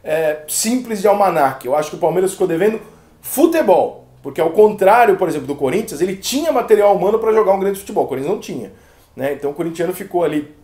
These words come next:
atrás de resultado, porque sabia que futebol não ia ver. É, o palmeirense esperou o futebol, não teve, o resultado ele até teve, né? Ele teve ali números muito próximos, é, de conquistar os títulos, não ganhou por um detalhe ou outro. Você não vai dizer pra mim, "Ah,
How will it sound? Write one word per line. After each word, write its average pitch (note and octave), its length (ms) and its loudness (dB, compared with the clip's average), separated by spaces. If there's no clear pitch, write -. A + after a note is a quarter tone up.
atrás C#3 360 -4
de C3+ 80 -10
resultado, G3+ 400 2
porque - 160 -12
sabia G#3+ 240 -2
que G#3 60 -12
futebol A3 340 0
não B3+ 100 -2
ia D4+ 100 6
ver. G#3+ 320 -2
É, B2+ 180 -4
o F#3 100 -6
palmeirense F#3+ 440 2
esperou F#3 300 4
o - 20 4
futebol, G#3+ 380 0
não B3 160 4
teve, A3 260 2
o D4+ 40 0
resultado A#3 460 2
ele C#4 120 4
até - 160 0
teve, A3 400 -4
né? F3 200 2
Ele F#3+ 140 -2
teve F#3+ 300 4
ali G3 260 -2
números G#3 480 0
muito A3+ 260 -2
próximos, G#3+ 720 2
é, D3+ 640 2
de F3+ 100 -8
conquistar G3+ 340 0
os A3 120 4
títulos, B3+ 500 -8
não B3+ 180 0
ganhou G#3+ 280 4
por A3+ 100 -4
um A3+ 80 -4
detalhe A#3 300 2
ou A3+ 80 6
outro. - 240 4
Você F#3 100 -8
não F#3+ 80 -10
vai E3+ 100 -2
dizer D#3+ 160 -6
pra D#3+ 120 -4
mim, F#3 100 -4
"Ah, G#3 200 0